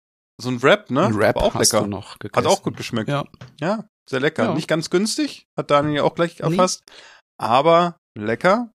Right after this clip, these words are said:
Speaker 1: Und
Speaker 2: Mhm.
Speaker 1: wir hatten ja auch ein kleines Forumstreffen, wo Jonas und ich anwesend waren.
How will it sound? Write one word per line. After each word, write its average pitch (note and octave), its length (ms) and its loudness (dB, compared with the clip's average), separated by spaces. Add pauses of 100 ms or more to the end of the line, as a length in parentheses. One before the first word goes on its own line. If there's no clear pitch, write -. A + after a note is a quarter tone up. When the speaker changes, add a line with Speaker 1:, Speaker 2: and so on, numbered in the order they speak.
(640)
Speaker 1:
Und C3+ 400 4
Speaker 2:
Mhm. C3+ 260 -4 (180)
Speaker 1:
wir B2 120 4
hatten C3 200 0
ja D3 80 6
auch C3+ 120 4
ein C3 120 -2
kleines C3+ 360 0
Forumstreffen, F3+ 920 -4
wo E3+ 100 -4
Jonas E3 340 -4
und E3 80 -8
ich E3 140 -8
anwesend E3 480 -4
waren. E3+ 380 0